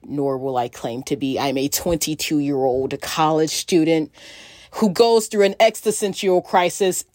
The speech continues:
every week, eh, maybe three times a week. I'll give myself three times a week, okay? And I haven't lived a lot of life, but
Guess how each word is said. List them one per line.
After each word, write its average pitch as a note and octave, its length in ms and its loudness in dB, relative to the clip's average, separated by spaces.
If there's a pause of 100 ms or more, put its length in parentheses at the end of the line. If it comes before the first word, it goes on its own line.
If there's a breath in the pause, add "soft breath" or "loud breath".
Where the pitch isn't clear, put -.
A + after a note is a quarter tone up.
every G3+ 480 2
week, D#3 540 -2 (100)
eh, C#4+ 160 4
maybe D4 360 0
three A#3+ 280 -4
times E3+ 320 -4
a D#3 40 -8
week. D3+ 200 -4
I'll F#3 80 0
give G3+ 160 -6
myself G3 380 -6
three E3+ 180 -6
times C#3+ 320 -8
a C#3 60 -10
week, A#2+ 340 -16 (340 soft breath)
okay? E3+ 540 2 (240 loud breath)
And G3 140 0
I A3 80 4
haven't C#4 360 0
lived A#3 360 0
a G#3+ 40 0
lot G3+ 220 0
of F#3 100 -4
life, F3+ 480 0 (360 loud breath)
but G#3+ 260 4